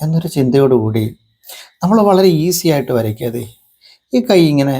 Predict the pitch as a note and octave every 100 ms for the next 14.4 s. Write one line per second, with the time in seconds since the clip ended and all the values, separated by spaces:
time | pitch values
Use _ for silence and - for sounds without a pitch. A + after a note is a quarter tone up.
0 | C#3 C3+ - G3 E3 C3 B2 B2 B2 B2
1 | B2 B2+ F3+ _ _ _ C3+ A#2+ B2 A#2+
2 | A2+ A2 - A2+ G#2+ A#2 - - A2+ -
3 | _ _ _ _ _ _ _ _ _ _
4 | _ _ _ - - _ _ - E3+ E3+
5 | - _ _ _ _ _ _ _ _ _
6 | - _ _ - - _ - - - G#3+
7 | G#3+ F3 E3+ F3+ D#3+ D3 B2 B2+ D3+ F3
8 | F3 F3+ F3 D#3 - B2+ A2+ A2+ - _
9 | _ _ - - _ F3+ G3 G3 F#3+ F3+
10 | C#3 B2+ B2+ A#2 B2 - F3 F3+ F3+ G3+
11 | G3+ G3 G3 - E3 E3 E3 D#3+ D#3 D#3
12 | D3 E3 E3+ E3 C3+ C3+ B2+ A#2+ - C#3+
13 | C#3 C#3 _ - _ _ - - _ _
14 | D#3+ C#3 B2+